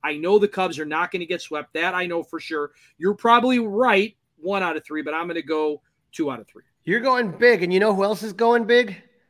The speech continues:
Speaker 2: Elmo. From the
Speaker 1: Elmo?
Speaker 2: Sesame Street bobblehead flying the W. Take a look at this for the people on the YouTube channel.
Speaker 1: Oh, very cool.
Speaker 2: Little, little Sesame Street Elmo right here. Absolutely
Speaker 1: Elmo,
Speaker 2: love it.
Speaker 1: Elmo says Cubs win.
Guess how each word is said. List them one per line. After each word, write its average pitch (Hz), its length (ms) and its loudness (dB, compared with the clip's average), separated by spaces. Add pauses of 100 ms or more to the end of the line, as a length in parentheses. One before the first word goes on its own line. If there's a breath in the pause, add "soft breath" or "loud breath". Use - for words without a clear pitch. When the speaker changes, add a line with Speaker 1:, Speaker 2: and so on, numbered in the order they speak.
(720)
Speaker 2:
Elmo. 160 440 0 (920)
From 180 220 2
the 196 60 6
Speaker 1:
Elmo? - 100 2
Speaker 2:
Sesame 220 340 2
Street 208 420 -2
bobblehead 196 640 4
flying 190 440 2
the 185 100 2
W. 160 420 0
Take 185 260 0
a 196 40 0
look 180 180 0
at 160 80 -2
this 170 180 0
for 175 160 -6
the 156 100 -2
people 175 300 -6
on 156 120 -4
the 156 120 -6
YouTube 165 340 -6
channel. 160 360 -4
Speaker 1:
Oh, 185 600 2
very 165 200 -4
cool. 208 180 2
Speaker 2:
Little, 127 380 0
little 220 260 4
Sesame 220 440 2
Street 214 440 -2
Elmo 185 360 2
right 170 240 0
here. 165 140 -2
Absolutely 180 600 2
Speaker 1:
Elmo, 208 80 6
Speaker 2:
love 202 140 2
it. 202 40 4
Speaker 1:
Elmo 208 260 0
says 202 300 -2
Cubs 185 280 -4
win. 190 280 -6